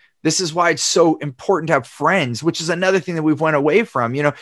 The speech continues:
I, I mean, I remember, you know, it was a, kind of a joke, like, in the fifties and sixties, and I think even up into the eighties, you know, a lot of guys would have bowling night. They would all go bowling. You know, those things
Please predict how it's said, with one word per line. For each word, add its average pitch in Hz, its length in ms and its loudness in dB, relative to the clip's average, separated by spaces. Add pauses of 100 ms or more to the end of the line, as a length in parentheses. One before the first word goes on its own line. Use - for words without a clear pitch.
(220)
I, 143 140 4
I 160 160 2
mean, 156 120 0
I 160 120 6
remember, 165 720 2 (100)
you 147 100 0
know, 151 140 6
it 147 60 6
was 143 140 4
a, 135 200 6
kind 156 180 2
of 135 60 0
a 127 60 0
joke, 147 500 6
like, 127 240 0
in 135 140 -4
the 123 100 2
fifties 143 720 0
and 120 100 -6
sixties, 147 680 0
and 127 100 -4
I 123 40 -2
think 143 220 -6
even 151 200 0
up 143 160 0
into 135 160 -2
the 110 140 -2
eighties, 143 420 0 (220)
you 143 60 -4
know, 147 80 6
a 139 40 4
lot 160 160 6
of 131 80 2
guys 151 280 4
would 151 120 4
have 123 180 0
bowling 151 420 6
night. 104 300 0
They 135 100 2
would 139 120 2
all 143 140 8
go 147 180 6
bowling. 135 520 2
You 135 80 -4
know, 151 160 4 (220)
those 202 380 8
things 214 420 -2